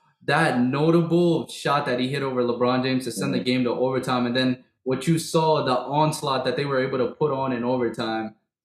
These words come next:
Speaker 1: It's just remarkable to see a guy at such a young age play at that s-, play at that high of a level. You look at him, he's aver-, having easily the best season of his career with thirty points per game.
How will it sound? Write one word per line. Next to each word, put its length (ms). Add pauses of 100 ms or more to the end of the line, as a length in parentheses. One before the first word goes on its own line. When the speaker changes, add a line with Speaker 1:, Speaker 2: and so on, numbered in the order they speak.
(120)
Speaker 1:
It's 300
just 420
remarkable 640
to 80
see 240
a 120
guy 300
at 180
such 220
a 100
young 480
age 600 (400)
play 200
at 140
that 180
s-, 320 (320)
play 200
at 180
that 240
high 240
of 80
a 80
level. 540 (340)
You 120
look 160
at 120
him, 120
he's 120
aver-, 380
having 540
easily 340
the 100
best 380
season 320
of 100
his 200
career 500
with 180
thirty 320
points 300
per 220
game. 420